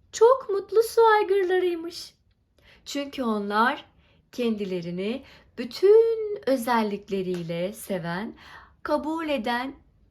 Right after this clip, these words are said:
su aygırlarıymış. Masalımız buraya kadar. Evet çocuklarım, demek ki mutluluk kendimizi olduğumuz gibi kabul etmekte ve bütün özelliklerimizi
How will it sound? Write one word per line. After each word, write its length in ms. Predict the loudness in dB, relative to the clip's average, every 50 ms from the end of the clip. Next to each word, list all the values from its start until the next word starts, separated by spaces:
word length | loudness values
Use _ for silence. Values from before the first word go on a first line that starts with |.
| _
su 240 | _ -18 -10 -4 -4
aygırlarıymış. 1040 | -2 -2 -2 -4 -2 -2 -2 -2 -2 -2 -4 -6 -6 -8 -10 -14 -16 -18 -20 -20 -20 _ _ _ _ _ _ _ _ _ _ _ _ _ _ _ _ _ _ _ _ _ _ _ _ _ _ _ _ _ _ _ -20 _ _ _ _ _ -10
Masalımız 640 | -8 -8 -6 -4 -4 -4 -2 -2 -4 -4 -6 -8 -10
buraya 340 | -6 -4 -2 -2 -2 -4 -6
kadar. 840 | -6 -8 -6 -6 -4 -6 -6 -4 -4 -6 -8 -8 -12 -20 -20 -20 _ _ _ _ _ _ _ _ _ _ _ _ _ _ _ _ _ _ _ _
Evet 320 | -2 -2 0 0 -2 -6 -6
çocuklarım, 600 | -8 -8 -8 -8 -10 -8 -6 -6 -4 -4 -6 -10 _ _ _ _ _ _ _ _ _ _ _ _ _ _ _ _ -2
demek 320 | -2 0 0 -4 -6 -8
ki 100 | -6 -4
mutluluk 880 | -4 -4 -4 -8 _ -10 -10 -8 -6 -6 -4 -4 -4 -4 -6 -10 -16 -20 _ _ _ _ _ _
kendimizi 840 | -8 -6 -6 -6 -4 -6 -6 -6 -8 -8 -10 -8 -8 -6 -6 -6 -10 _ _ _ _ _ _ _ -4
olduğumuz 600 | -2 -2 -2 -2 -4 -6 -4 -4 -6 -8 -10 -12
gibi 240 | -10 -8 -8 -8 -8
kabul 420 | -8 -8 -6 -4 -4 -2 0 0
etmekte 720 | 0 -2 -4 -6 -8 -8 -8 -8 -8 -8 -8 -8 -8 -12 _ _ _ -20 -20 -14 _ 0
ve 160 | 0 0 0
bütün 520 | -4 -8 -2 2 4 4 4 2 0 -6 -6
özelliklerimizi 1400 | -6 -6 -4 0 0 0 0 2 -2 -4 -6 -2 0 0 0 2 0 -4 -4 -6 -6 -2 0 0 0 0 -2